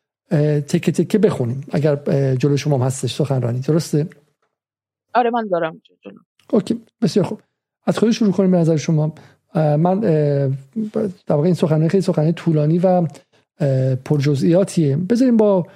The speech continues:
Speaker 1: ب-، بخش اول شروع کنیم. تغییر نظم جهانی و تبیین صریح موقعیت روسیه. اصلاً ببینیم که در این نظم جهانی روسیه چه کار است در نگاه پوتین؟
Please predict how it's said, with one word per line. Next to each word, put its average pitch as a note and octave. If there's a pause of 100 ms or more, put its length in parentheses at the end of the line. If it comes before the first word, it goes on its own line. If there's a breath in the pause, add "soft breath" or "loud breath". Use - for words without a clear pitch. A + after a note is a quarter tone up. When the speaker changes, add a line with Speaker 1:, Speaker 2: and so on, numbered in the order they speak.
(680 soft breath)
Speaker 1:
ب-، C4
بخش A3+
اول F#3
شروع D3
کنیم. F3+
تغییر G3+
نظم A3
جهانی F#3+
و G#3
تبیین E3+
صریح E3+
موقعیت F3+
روسیه. D3+ (960)
اصلاً B3
ببینیم D#4
که C4+ (540)
در G3+
این A#3
نظم G3
جهانی F#3
روسیه G3
چه F3+
کار C#3+
است - (280)
در D3+
نگاه C#3+
پوتین؟ C3+